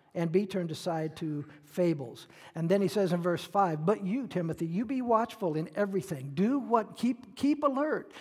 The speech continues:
Know what's going on." Folks, if you're out in the middle of all this and all life means to you is either smoking dope or sleeping around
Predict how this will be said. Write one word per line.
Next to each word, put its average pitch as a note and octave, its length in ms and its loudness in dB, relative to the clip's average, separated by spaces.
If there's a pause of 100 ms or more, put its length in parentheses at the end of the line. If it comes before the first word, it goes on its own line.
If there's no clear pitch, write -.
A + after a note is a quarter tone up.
(140)
Know G#3+ 320 8
what's C#4 360 4
going A3+ 400 2
on." F3+ 440 2 (420)
Folks, B3+ 380 6
if A#3 180 -2
you're A#3 160 2
out D4 260 6
in D4 120 0
the B3 80 4
middle A#3 420 4
of E3+ 160 4
all D#3 260 2
this C#3 360 -4
and E3 200 -4
all C4+ 360 6
life C4 340 6
means G#3+ 420 0
to F#3 120 -2
you D#3 180 2
is D3 160 -6
either D3+ 220 -2
smoking A3 560 -2
dope F#3+ 400 0
or C3+ 240 -8
sleeping G#3+ 520 -2
around E3+ 540 0